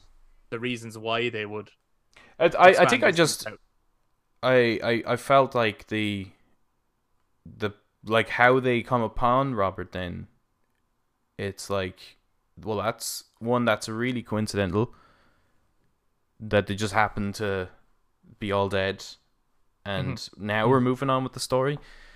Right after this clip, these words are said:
Speaker 2: Whereas i-, if they had it, like, without all the extra stuff that they've added, we could have had a showdown with Robert, and there's your opportunity to show the brutality of Joel.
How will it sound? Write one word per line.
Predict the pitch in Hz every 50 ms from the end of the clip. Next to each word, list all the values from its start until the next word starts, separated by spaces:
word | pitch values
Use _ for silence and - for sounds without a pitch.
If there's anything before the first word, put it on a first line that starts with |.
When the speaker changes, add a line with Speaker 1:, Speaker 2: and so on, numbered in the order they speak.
| - - _ _ _ _ _ -
Speaker 2:
Whereas | - 123 120 120 120 113 110 113 - -
i-, | - - 87 -
if | - 127 131 - -
they | 127 117
had | 117 135 147 175
it, | 165 135 113
like, | 117 110 104 98 - - - _ _ _ _ _ -
without | - 120 127 120 127 143 156
all | 139 127 135 131
the | 120 110 98
extra | 107 120 - - - 127
stuff | 120 - - 104 90 - - - - - - - _ _ _ _ _ _ _ _ _ _ _ _ _ _ _ _ _ _
that | - 98
they've | - 95 95 104
added, | 127 180 175 131 107 98 - -
we | 113 104
could | - 147
have | 127 127
had | 127 120
a | 107
showdown | - - 135 123 120 117 104
with | 78 80
Robert, | 117 139 131 98 - - -
and | - 98 95 -
there's | 110 120 127 135 135 123 -
your | 120 110
opportunity | 104 - 110 98 - 131 107 101
to | 90 95
show | - - 113 104
the | 98 95
brutality | - 101 95 - 104 104 98 95 92 90
of | 90
Joel. | - 95 92 87 - -